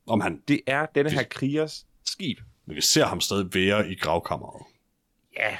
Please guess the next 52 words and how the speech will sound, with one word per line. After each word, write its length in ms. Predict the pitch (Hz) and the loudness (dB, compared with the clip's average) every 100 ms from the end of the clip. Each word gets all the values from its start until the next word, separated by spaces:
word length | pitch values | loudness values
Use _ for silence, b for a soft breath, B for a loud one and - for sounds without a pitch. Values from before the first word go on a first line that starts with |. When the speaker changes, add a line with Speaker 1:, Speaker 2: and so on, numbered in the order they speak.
| - - | -12 -12
Speaker 2:
og 80 | 107 | -10
hvis 100 | - | -8
det 140 | 117 | -2
så 60 | 160 | 2
havde 120 | 147 | 4
været, 140 | 131 | 4
hvis 100 | 123 | 2
vi 60 | 127 | 0
så 60 | |
havde 100 | 160 | 0
set, 220 | 143 156 110 | 0 -2 0
hvad 120 | 107 | 0
der 60 | |
var 180 | 104 120 | 0 0
i 100 | 117 | 0
realiteten, 480 | 98 98 - 160 120 | -2 -4 -4 -4 -2
så 80 | 131 | -2
havde 80 | 139 | -2
han 80 | |
nok 160 | 110 127 | -4 -4
bare 100 | 127 | -6
kravlet 340 | - 127 139 | -2 -2 -2
på 60 | - | -6
knæ 280 | - 139 107 | -8 -4 -4
ind 180 | 120 120 | -4 -4
under 280 | 104 98 - | -4 -6 -8
et 120 | - | -10
par, 360 | 110 104 104 104 | -10 -8 -10 -12
par 200 | 113 104 107 | -12 -12 -12
i 120 | 113 101 | -12 -10
en, 120 | - | -8
i 80 | 110 | -8
en 100 | 101 | -4
stendysse, 580 | 123 135 135 101 101 | 0 0 -4 -10 -8
ikke? 120 | 104 - | -8 -2
Speaker 1:
Ja. 140 | 87 - b b _ 104 98 95 | -2 -2 b b _ -4 -2 -4
Speaker 2:
Øh, 60 | - | -2
men, 220 | 113 110 - _ - | -2 -2 -6 _ -4
men 120 | 104 | -2
ja, 140 | 95 92 _ _ 71 | -2 -4 _ _ -2
øh, 240 | 69 - - - - 50 _ | -2 -4 -10 -20 -20 -20 _
der 160 | 135 127 | 2 4
bliver, 260 | 107 101 98 | 4 2 2
der 200 | - 117 | 0 0
bliver 120 | 113 | 0
filmen 180 | 110 92 | -2 -4
selvfølgelig 220 | 107 95 | 0 0
også 140 | 92 | 0
nødt 100 | 98 | -2
til 60 | 95 | -2
at 60 | - | -2
bare... 260 | 90 90 | 0 -2